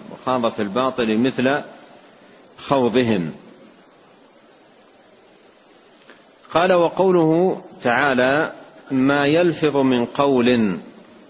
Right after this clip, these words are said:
إلا لديه رقيب عتيد"، وهذا فيه التحذير الشديد من شر اللسان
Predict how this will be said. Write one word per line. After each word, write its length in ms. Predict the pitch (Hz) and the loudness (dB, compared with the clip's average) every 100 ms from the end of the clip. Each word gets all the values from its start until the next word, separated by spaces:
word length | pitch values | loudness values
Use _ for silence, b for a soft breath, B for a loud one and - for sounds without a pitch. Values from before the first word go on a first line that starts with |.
| - - - - - _ - | -20 -20 -20 -20 -20 _ -4
إلا 800 | 143 170 165 160 175 180 180 151 | 0 2 2 2 2 2 0 0
لديه 500 | - 135 123 147 131 | 0 0 2 2 2
رقيب 440 | 120 120 - 120 110 | 2 0 0 2 2
عتيد"، 460 | 107 98 104 98 76 - - - - - - - - - _ - | 0 0 -2 -2 -4 -14 -20 -20 -20 -20 -20 -20 -20 -20 _ -4
وهذا 260 | 123 123 | -2 0
فيه 220 | 117 135 | 0 0
التحذير 580 | 117 - 120 110 131 113 95 - - - - - - - _ _ - - - - | 0 -2 -6 -2 0 0 -2 -14 -20 -20 -20 -20 -20 -20 _ _ -20 -20 -14 -6
الشديد 600 | - - 113 135 117 98 | -2 0 2 2 2 2
من 140 | 107 | 0
شر 320 | 101 131 113 | 2 0 2
اللسان 840 | 117 117 127 110 110 - 131 104 | 2 2 2 2 2 2 0 0